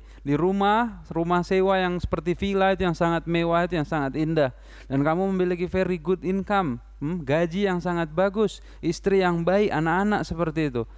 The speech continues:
But any moment, ya, dalam setiap saat, ya, you can be kicked out. Kamu bisa ditendang dari kondisi ini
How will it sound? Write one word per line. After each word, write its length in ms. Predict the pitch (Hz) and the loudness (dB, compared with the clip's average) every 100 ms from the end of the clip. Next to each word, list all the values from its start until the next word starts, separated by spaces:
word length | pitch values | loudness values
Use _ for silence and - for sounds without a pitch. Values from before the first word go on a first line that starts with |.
| - - - 123 | -20 -20 -8 0
But 260 | 143 143 | 0 0
any 460 | 147 202 233 254 262 | 0 2 2 2 2
moment, 540 | 233 226 170 127 151 143 | 2 2 2 0 0 0
ya, 240 | 131 127 - | 0 -2 -6
dalam 560 | - 131 139 165 202 | -12 -2 0 2 2
setiap 480 | 214 208 208 208 185 | 0 -2 0 0 0
saat, 400 | 233 180 165 147 - - 151 | 0 2 2 0 -4 -14 -2
ya, 160 | 127 | 0
you 160 | 127 170 | 0 -2
can 320 | - 185 180 | 0 0 0
be 80 | 180 | -2
kicked 380 | - 240 - 165 | -2 -4 -2 -2
out. 300 | 170 - - | -2 -4 -6
Kamu 240 | 143 185 | -4 -2
bisa 240 | 180 165 170 | 0 0 -2
ditendang 640 | 165 190 202 208 202 170 | -2 -2 0 0 0 0
dari 240 | 151 147 151 | 0 0 -2
kondisi 720 | 156 147 147 143 151 165 202 | 0 0 0 0 0 0 2
ini 160 | 180 | 0